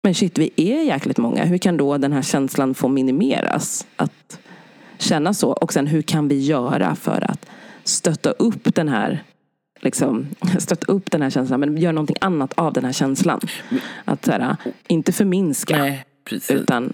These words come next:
Speaker 1: att så här, vad finns det, alltså, en s-, en stolthet också över så här, att vi kommer från det här, men vi har också byggt det här.
Speaker 2: Mm.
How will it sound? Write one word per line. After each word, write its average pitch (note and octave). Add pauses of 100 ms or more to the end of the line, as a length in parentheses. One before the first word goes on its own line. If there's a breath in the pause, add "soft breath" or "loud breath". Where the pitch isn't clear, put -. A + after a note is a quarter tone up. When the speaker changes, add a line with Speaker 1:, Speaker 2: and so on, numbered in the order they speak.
(100)
Speaker 1:
att -
så -
här, A#2 (380)
vad C3+ (420)
finns C3+
det, C3 (180)
alltså, C#3+
en C#3
s-, -
en C3+
stolthet D3+
också -
över -
så -
här, -
att - (260 loud breath)
vi C3+
kommer E3+
från A#2
det -
här, A2+
men B2+
vi B2+
har B2+
också -
byggt -
det -
här. C3+
Speaker 2:
Mm. A#2